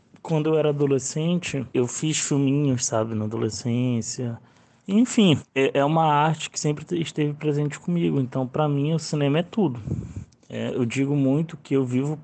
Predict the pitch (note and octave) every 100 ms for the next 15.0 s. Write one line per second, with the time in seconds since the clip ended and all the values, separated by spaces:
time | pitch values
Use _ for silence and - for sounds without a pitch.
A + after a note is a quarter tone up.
0 | - D#3 F3+ G3 C#3+ - - - A#2 A2+
1 | _ B2 A#2 - B2+ B2 C3+ D3+ C#3 -
2 | - - - - D#3+ G3 F3+ - B2+ C#3
3 | C3+ C#3+ C#3 A#2 A#2+ C3+ A#2+ B2 - C3
4 | B2 B2+ C#3 B2+ - - - - - -
5 | C3 C#3 C#3 B2+ C3 A#2+ - C3 B2 A#2+
6 | A2+ - C3 A#2+ C3+ C3 A#2 A2 A2+ A2
7 | A2+ A#2+ A#2 - B2+ A2+ A2 G#2+ A2 G#2+
8 | G#2 G2+ - - - C3 B2+ C#3 C#3 C#3
9 | C#3 D#3 - _ _ A#2+ B2 B2 B2 B2+
10 | C3+ - _ _ - C#3 C#3 C#3+ C3 C#3
11 | D3 D3 C#3+ C#3 B2 - B2+ B2 C3+ C#3
12 | A#2+ - - B2+ F3 E3+ F#3 F3 E3+ G3
13 | F#3+ F#3+ - D#3 A#2+ G2 C3 A2 - C#3
14 | A#2+ D3 D#3 D#3 C#3 D3+ C#3 G#2 G#2